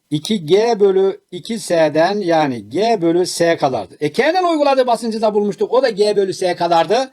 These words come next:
Bu iki katına eşittir diyor. İşte bu yanlış. E'ye de bakalım. Yere en büyük basınç kuvvetini N cismi uygular. N cisminin ağırlık kuvveti basınç kuvveti olduğu için en büyük dört G'dir.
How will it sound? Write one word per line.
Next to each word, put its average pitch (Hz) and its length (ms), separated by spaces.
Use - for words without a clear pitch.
Bu 226 120
iki 220 240
katına 233 380
eşittir 196 460
diyor. 185 240
İşte 180 260
bu 196 100
yanlış. 165 480
E'ye 190 240
de 202 100
bakalım. 214 400
Yere 196 200
en 277 340
büyük 220 220
basınç 208 300
kuvvetini 202 600
N 208 220
cismi 180 260
uygular. 170 420
N 202 220
cisminin 196 600
ağırlık 208 380
kuvveti 180 460
basınç 185 300
kuvveti 170 360
olduğu 170 200
için 170 360
en 208 220
büyük 170 260
dört 247 220
G'dir. 233 380